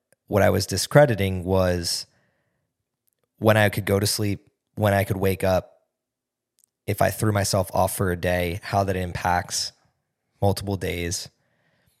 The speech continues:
I didn't really understand the compound interest of things. And once I got a Whoop and an Oura Ring, I could see that, like,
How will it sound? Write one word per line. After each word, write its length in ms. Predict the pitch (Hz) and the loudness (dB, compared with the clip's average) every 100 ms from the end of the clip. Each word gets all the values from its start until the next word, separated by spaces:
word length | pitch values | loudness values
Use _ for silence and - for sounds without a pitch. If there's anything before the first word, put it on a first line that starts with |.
| _ - | _ 0
I 60 | |
didn't 180 | 107 113 | 2 4
really 200 | 113 110 | 4 2
understand 920 | - 101 90 - 104 104 95 90 85 - _ _ _ _ _ _ _ _ _ _ _ _ _ - | 0 -2 -2 -2 -2 0 0 -2 -6 -12 _ _ _ _ _ _ _ _ _ _ _ _ _ -10
the 100 | 101 | -6
compound 540 | - 98 95 95 85 | 0 -2 0 -2 -2
interest 600 | 101 90 - - - - - _ _ _ _ _ _ _ _ - | -6 -6 -4 -4 -6 -8 -18 _ _ _ _ _ _ _ _ -2
of 180 | 95 92 | -2 0
things. 580 | 113 120 139 143 - - _ _ | 0 0 0 -4 -10 -18 _ _
And 640 | 104 101 95 90 85 82 - | -2 0 0 -2 -4 -6 -6
once 200 | 98 107 | -2 0
I 60 | 113 | 2
got 120 | 104 | 2
a 60 | 90 | 0
Whoop 220 | 95 90 | -2 -4
and 100 | 85 | -8
an 60 | |
Oura 260 | 82 101 92 | -4 -2 -2
Ring, 180 | 85 87 | -4 -6
I 60 | |
could 180 | 87 85 | -6 -6
see 280 | - 110 104 | -4 -2 -2
that, 200 | 92 78 | -2 -2
like, 320 | 85 82 - | -6 -6 -12